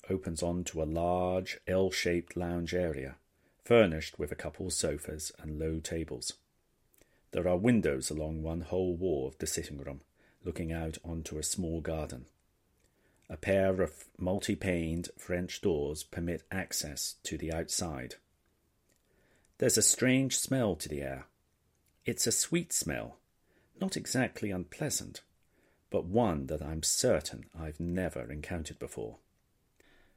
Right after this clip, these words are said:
Fazer notices it too. "What on earth is that?"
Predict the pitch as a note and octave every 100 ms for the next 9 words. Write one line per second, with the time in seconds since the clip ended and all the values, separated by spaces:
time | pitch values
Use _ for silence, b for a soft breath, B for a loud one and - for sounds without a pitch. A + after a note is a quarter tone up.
0 | b - D#3 C#3 - C#2 D2+ - F#2 F#2
1 | F#2 - F2 F#2 - G2 F#2 - - A#2
2 | B1+ - - _ _ - D#3 F#3+ F3 -
3 | F2 - - C#3 D#3 D#3+ -